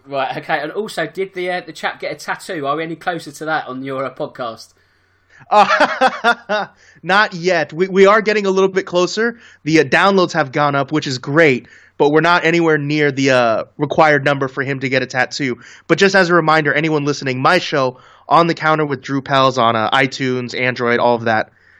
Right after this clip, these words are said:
Speaker 2: My co-host recently said that if we got five thousand downloads,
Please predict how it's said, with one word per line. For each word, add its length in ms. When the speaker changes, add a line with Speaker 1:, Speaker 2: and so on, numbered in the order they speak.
Speaker 2:
My 220
co-host 680
recently 540
said 280
that 120
if 80
we 120
got 340
five 440
thousand 540
downloads, 800